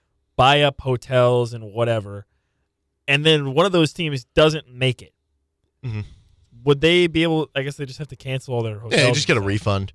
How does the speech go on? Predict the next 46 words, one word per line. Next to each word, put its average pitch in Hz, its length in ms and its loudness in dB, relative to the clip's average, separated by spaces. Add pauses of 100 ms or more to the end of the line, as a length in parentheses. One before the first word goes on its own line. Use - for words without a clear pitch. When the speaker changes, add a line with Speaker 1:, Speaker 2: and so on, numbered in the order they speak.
Speaker 1:
Okay. 131 140 -16
Speaker 2:
You 151 60 4
would 170 100 4
just 151 140 0
hope - 240 2
that 151 100 0
you 143 120 -2
booked 135 260 0
at, 127 80 0
like, 123 140 0
a 117 60 2
hotel 120 360 2
that 110 180 -2
gives, 110 380 -4
you 113 40 -4
know, 101 120 -2
twenty-four 117 480 -2
hour 101 560 0
notice 107 440 0
or 98 100 -2
forty-eight 113 420 -2
hour 107 200 0
notice 104 320 -2
for 101 160 -4
reservations. 98 560 -2 (240)
The 117 80 -4
tickets, - 680 0
you 120 100 -8
could 113 140 -2
probably 110 260 2
just 104 180 -6
resell 110 380 0
them 110 180 0
maybe, 110 360 -2 (240)
or 101 80 0
maybe 107 220 2
you 107 100 4
would 101 100 0
get 110 160 0
them 107 180 0
as 98 120 -2
a 98 40 0
refund. 104 420 0 (300)
I 113 100 2
don't 117 120 2
know. 98 240 -2